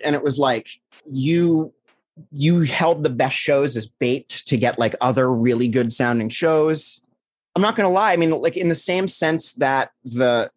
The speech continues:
accuracy of nailing all the composed sections has, like, has entered a new era, so to speak, so, so has a lot of this other stuff. And it, like, the changes to things like collecting tapes and being able to get the whole catalog at the touch of a button.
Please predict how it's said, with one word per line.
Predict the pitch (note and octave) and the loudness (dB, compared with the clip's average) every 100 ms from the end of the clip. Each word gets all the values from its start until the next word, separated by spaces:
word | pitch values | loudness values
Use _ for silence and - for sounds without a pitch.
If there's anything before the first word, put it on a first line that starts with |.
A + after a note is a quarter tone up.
| - | -4
accuracy | D3 C#3 C#3+ C3+ - C#3+ C#3 | -2 -2 -2 -2 -2 -2 0
of | A2+ G#2 | 0 0
nailing | A#2+ B2 C3 C3 | 0 2 2 2
all | B2 | 0
the | A#2 | 0
composed | B2+ A#2 A#2 A#2 | -2 0 0 0
sections | - B2+ - C3+ C3 B2 | 0 -2 -2 0 0 0
has, | A#2+ A2 | -2 0
like, | A#2+ A2 - - _ _ _ _ _ _ _ _ _ | 0 0 -4 -18 _ _ _ _ _ _ _ _ _
has | B2+ A2 - | -4 -2 0
entered | A#2 B2 | 0 0
a | A2+ | 2
new | A2+ A2 | 2 2
era, | A2 A2+ B2 | 2 2 2
so | B2+ C#3 | 0 0
to | C3 | 0
speak, | B2+ D3 C#3+ - - _ _ | -2 -2 -2 -4 -18 _ _
so, | - - - | -10 -6 -6
so | - - D#3+ | -4 0 2
has | D#3+ D3 | 2 2
a | |
lot | C#3+ B2+ | 2 2
of | B2+ | 0
this | A#2+ - | -4 -4
other | A#2 A2 | -4 -4
stuff. | - E3 C3 - | -2 0 0 0
And | A2+ | -2
it, | - B2+ | -2 -2
like, | A#2+ - | -2 0
the | B2+ | -2
changes | - - D#3+ E3 C3+ B2+ A2 A2+ | -2 0 2 2 2 0 0 -4
to | - C#3 B2+ B2 B2 A#2+ _ _ _ _ - | -4 0 0 0 0 -4 _ _ _ _ -4
things | D3+ D3 B2+ | 0 2 2
like | B2 - | 0 0
collecting | B2+ B2 - A#2+ | 0 0 0 0
tapes | A2+ D#3 D3+ - | 0 0 0 0
and | A2 | 0
being | A#2+ | 2
able | A#2 A#2 | 0 -2
to | A2+ G#2 G2+ - | -4 -6 -10 -4
get | - G#2 | -4 -2
the | A#2+ | 0
whole | A#2+ A2+ | 0 0
catalog | - A2+ A#2 G2+ G#2 G#2 | -2 0 2 2 2 0
at | A2 | -4
the | |
touch | - G2+ - | -2 -2 -2
of | G#2 | -4
a | |
button. | F#2+ A#2+ - G2+ | 0 0 0 -2